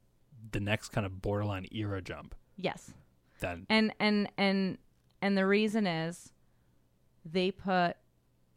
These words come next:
Speaker 2: a lot of performance into their power unit. It is locked in. But that is also a lot of the parts that are breaking down.
Speaker 1: Mm-hmm.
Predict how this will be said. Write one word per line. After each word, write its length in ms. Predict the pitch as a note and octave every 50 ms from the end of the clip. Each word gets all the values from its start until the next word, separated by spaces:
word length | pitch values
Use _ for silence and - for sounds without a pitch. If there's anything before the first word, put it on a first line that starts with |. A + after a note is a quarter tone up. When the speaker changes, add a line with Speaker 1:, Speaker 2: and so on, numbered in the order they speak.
| _ -
Speaker 2:
a 100 | F3+ F3
lot 440 | E3+ E3+ E3 E3 E3 E3+ F3+ F#3+
of 140 | G#3 G3+ -
performance 680 | - G#3+ G3+ - _ F#3+ F#3+ F#3 F3 F3 E3+ E3+ F3 -
into 320 | - D#3+ D#3+ C#3+ - F3
their 140 | D#3+ D#3+ D#3
power 300 | - D3+ D3+ C#3+ D3 C#3+
unit. 300 | C#3+ C#3 C#3 C#3+ - - _ _ _ _ _
It 80 | - D#3+
is 200 | D#3+ D3+ - D#3
locked 460 | D#3+ D#3 C#3+ C#3+ C#3+ D3+ _ - -
in. 260 | D#3 - - E3 D#3 _ _ _ _ _ _ _ _ _ _ _ _ _ _ _
But 120 | F3+ F3+
that 140 | - E3+ E3+ F3
is 100 | E3+ - _ _ -
also 440 | F3 F3+ F#3+ G3 F3+ - - G3+ F#3+
a 60 | F3+
lot 220 | F3 E3+ E3 E3+ E3+
of 60 | D#3+
the 80 | F3
parts 320 | - - - D3 D3 - -
that 100 | - D3+
are 80 | D3+
breaking 420 | D3 - B2+ C3+ D3 - - D#3+ D3
down. 320 | C#3 C3+ C3+ - - D#3+ - _ _ _ _ _ _ _ _ _ _ _ -
Speaker 1:
Mm-hmm. 260 | - A2+ G#2 G2+ G2